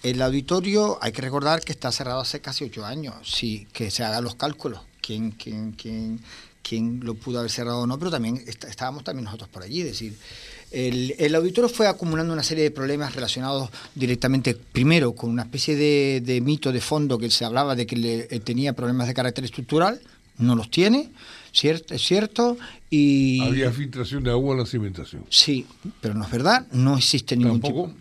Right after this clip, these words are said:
Speaker 1: absolutamente nada. Lo que se ha asistido, y lo que sí existió, y aquí hay que ser muy claro, es una, eh,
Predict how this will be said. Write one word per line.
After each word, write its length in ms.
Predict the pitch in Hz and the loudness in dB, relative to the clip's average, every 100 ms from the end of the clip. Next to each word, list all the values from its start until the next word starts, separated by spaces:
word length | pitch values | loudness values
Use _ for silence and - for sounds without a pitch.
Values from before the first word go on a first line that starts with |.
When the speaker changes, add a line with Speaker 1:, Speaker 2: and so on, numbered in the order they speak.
| 107 | -4
Speaker 1:
absolutamente 840 | 117 110 - 123 131 127 123 120 170 | -2 -2 -2 0 2 2 0 2 4
nada. 400 | 214 233 240 240 - - - | 6 6 4 0 -8 -18 -4
Lo 180 | 139 139 | -2 0
que 80 | - | 0
se 140 | - | 0
ha 100 | - | 2
asistido, 720 | 156 - 170 - 196 185 202 - - | 2 2 2 0 2 2 0 -4 -6
y 80 | 135 | -4
lo 140 | 131 | -2
que 100 | 127 | 0
sí 140 | - | 2
existió, 580 | 160 - - 185 175 - - | 2 2 0 2 2 0 -4
y 100 | 117 | -6
aquí 240 | 101 - | -4 0
hay 80 | 147 | 0
que 160 | - 104 | 0 -4
ser 220 | 151 127 | -2 -2
muy 180 | 120 131 | -2 2
claro, 480 | - 170 160 180 - - - | 4 4 4 -4 -10 -20 -10
es 160 | 139 139 | -6 -2
una, 340 | 160 147 123 - - | 0 0 0 -4 -6
eh, 180 | 127 | -6